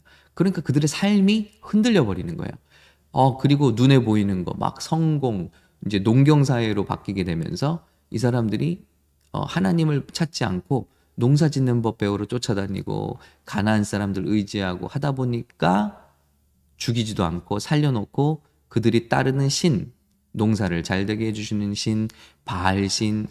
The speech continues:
아세라 신을 섬기다 보니까 온 나라가 엉망이 되는 거예요. 그게 이야기가 바로 뭡니까?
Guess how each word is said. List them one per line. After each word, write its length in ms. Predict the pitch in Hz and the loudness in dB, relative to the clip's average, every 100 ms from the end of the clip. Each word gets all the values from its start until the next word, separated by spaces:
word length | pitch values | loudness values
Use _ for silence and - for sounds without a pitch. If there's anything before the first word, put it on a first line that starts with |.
| - | -4
아세라 400 | 104 95 104 101 | -2 0 0 0
신을 260 | 98 98 92 | -2 -2 -4
섬기다 420 | 135 139 131 110 | -4 -2 -2 -2
보니까 580 | 98 87 - 135 160 - - - | -4 -6 -2 0 -2 -6 -20 -2
온 300 | 113 139 156 | 4 6 6
나라가 640 | 143 101 92 120 147 170 - | 4 4 2 0 -2 -4 0
엉망이 480 | 117 131 160 151 107 | 0 2 2 2 0
되는 260 | 90 82 | -4 -8
거예요. 120 | - - | -10 -10
그게 220 | - 123 143 | 0 4 6
이야기가 400 | 113 113 117 120 | 4 2 0 -2
바로 200 | 92 104 | -2 -2
뭡니까? 480 | 87 90 92 131 | -4 -6 -8 -8